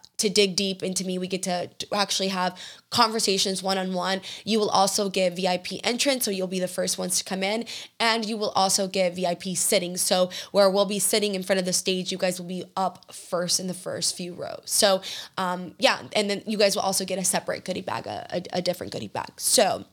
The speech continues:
that's a little bit more about the V I P, um, but I'm just really excited to have you guys there. I am so pumped, and I'm so ready. Um, I will be trying to figure out,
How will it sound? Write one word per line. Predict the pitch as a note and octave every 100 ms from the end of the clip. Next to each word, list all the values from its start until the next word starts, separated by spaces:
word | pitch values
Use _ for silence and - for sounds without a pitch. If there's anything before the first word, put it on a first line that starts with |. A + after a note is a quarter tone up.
| _ _ _ _ -
that's | B3 A#3+
a | B3
little | B3+
bit | B3 G#3
more | G#3 G3+ G3 F#3+ - - -
about | G3+ F#3 F#3
the | F#3+
V | F3+
I | F3+
P, | F3+ G3+ G3 G3 - - -
um, | F3+ E3+ D#3+
but | F3+
I'm | G3 A3+
just | C4 A#3+
really | G3 G#3 G#3
excited | G3 - F3+ F3+ F3+
to | F3+
have | F3 E3+
you |
guys | F3+ E3+ E3
there. | - G#2+ G#2+ -
I | F3+ F3
am | D#3 F3 E3+
so | - - F3+ F#3
pumped, | F3+ E3 D#3+ -
and | F3+
I'm | F3+
so | E3+ - - - - - - - G4+ G#4
ready. | B3 G#3+ A3+ - - - - -
Um, | A3 G#3+ -
I | G#3+ A3+ C4 C#4
will | B3+ C4 C4
be | C4+ B3+
trying | - - D4+
to | D4+
figure | D#4+ C#4+
out, | B3+ A#3+